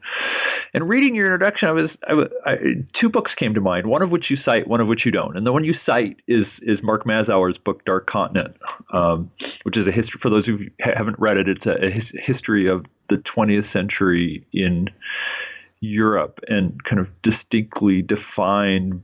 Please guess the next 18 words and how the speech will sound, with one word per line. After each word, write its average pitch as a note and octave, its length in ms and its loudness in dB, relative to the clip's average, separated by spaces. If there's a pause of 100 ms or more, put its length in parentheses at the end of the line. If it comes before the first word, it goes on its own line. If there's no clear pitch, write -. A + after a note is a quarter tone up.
(140)
by F#2 680 2
a, G#2 120 0 (160)
a G#2+ 100 0
vision G2+ 480 0
of E2 180 -2
Europe F2+ 320 2
as F2+ 120 0 (100)
troubled F#2 500 -2
and E2 220 0 (260)
suffering F2 480 -2
rather E2 320 0
than F2 180 0
a, E2 160 0 (540)
an G2 80 0
Enlightenment F2+ 600 -2
kind F#2+ 180 0
of - 80 -8
continent. F2+ 560 -2